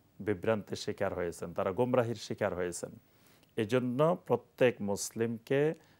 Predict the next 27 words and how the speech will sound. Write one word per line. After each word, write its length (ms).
এ, 380
তার 200
এলেম, 520
এ, 200
বিশুদ্ধ 580
এলমের 560
ধারক 360
বাহক 280
ওলামায়ে 380
কেরাম 360
থেকে, 320
অর্থাৎ 320
যেই 500
ওলামায়ে 400
কেরামদের 540
আকীদা 520
বিশুদ্ধ, 640
মানহাজ 540
বিশুদ্ধ 600
এবং 160
যারা 240
সঠিক 520
কোরআন 340
সুন্নাহর 380
দিকে 220
মানুষকে 440
দিক 200